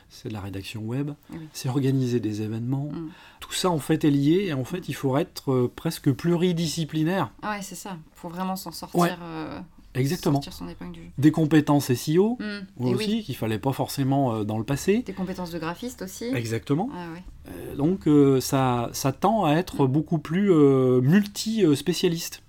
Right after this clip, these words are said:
Speaker 2: Euh, est-ce que tu peux nous donner tes outils fétiches ou des logiciels que t'aimes bien,
Speaker 1: Oui.
Speaker 2: avec lesquels t'aimes bien travailler ?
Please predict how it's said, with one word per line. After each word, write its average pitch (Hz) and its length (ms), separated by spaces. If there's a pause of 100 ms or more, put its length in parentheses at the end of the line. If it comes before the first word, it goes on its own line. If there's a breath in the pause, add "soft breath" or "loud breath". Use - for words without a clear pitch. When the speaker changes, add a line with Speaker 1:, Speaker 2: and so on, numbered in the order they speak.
(140)
Speaker 2:
Euh, 180 360
est-ce 208 140
que 220 80
tu - 120
peux 349 140
nous 262 140
donner 208 420
tes 185 200
outils 190 200
fétiches - 540
ou 175 40
des 175 120
logiciels 196 480
que 190 80
t'aimes 160 600
bien, 151 200 (360)
Speaker 1:
Oui. 165 320
Speaker 2:
avec 190 180
lesquels 214 240
t'aimes 170 160
bien 185 120
travailler ? 156 320